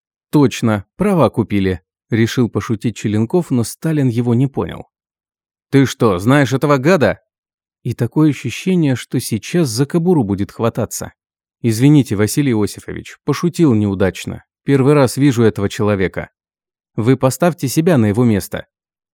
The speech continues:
Он увидел вас и разволновался, ошибку совершил.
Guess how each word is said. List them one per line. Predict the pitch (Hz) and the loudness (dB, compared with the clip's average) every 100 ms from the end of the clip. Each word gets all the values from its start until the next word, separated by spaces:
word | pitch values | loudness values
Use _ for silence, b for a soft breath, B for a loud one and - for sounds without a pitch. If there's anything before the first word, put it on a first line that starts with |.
| _ _ | _ _
Он | 127 151 | 2 4
увидел | 139 160 135 127 | 4 2 2 2
вас | 110 101 - - | 2 0 -2 -6
и | 110 | 0
разволновался, | 120 104 123 120 131 147 98 - 80 - _ | 0 2 2 2 2 2 0 -6 -12 -14 _
ошибку | - 104 214 180 127 | -8 -2 -2 0 -2
совершил. | - 113 113 - 85 | -2 -2 -2 -4 -6